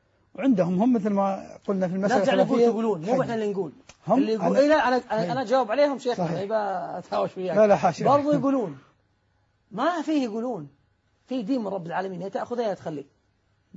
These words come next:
Speaker 2: ما في يقولون. ي-، اللي يقولون هذول ناقلين كلام الله عز وجل وكلام الله صلى الله عليه وسلم. فمشكلتك ما هو مع، مع، مع الحين، الحين شيخ لما تنصحني الآن،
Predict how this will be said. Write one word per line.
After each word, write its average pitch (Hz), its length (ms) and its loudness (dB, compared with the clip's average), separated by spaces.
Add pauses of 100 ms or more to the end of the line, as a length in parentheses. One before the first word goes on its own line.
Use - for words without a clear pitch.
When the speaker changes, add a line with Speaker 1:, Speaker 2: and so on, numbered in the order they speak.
(100)
Speaker 2:
ما 220 140 0
في 262 140 -2
يقولون. 185 360 -2 (800)
ي-، 170 120 -2
اللي 196 220 -2
يقولون 214 240 2
هذول 254 260 6
ناقلين 240 420 -2
كلام 220 300 -2
الله 202 200 -2
عز 170 280 -4
وجل 208 80 -2
وكلام 190 200 -4
الله 180 100 -8
صلى 160 100 -10
الله 151 100 -16
عليه 147 120 -16
وسلم. - 120 -20 (800)
فمشكلتك 220 580 -2
ما 269 120 4
هو 285 40 4
مع، 277 240 0
مع، 247 240 -2
مع 233 220 0
الحين، 226 340 -4 (260)
الحين 247 180 -4
شيخ 254 200 -2
لما 254 200 -2
تنصحني 226 420 -4
الآن، 196 360 -6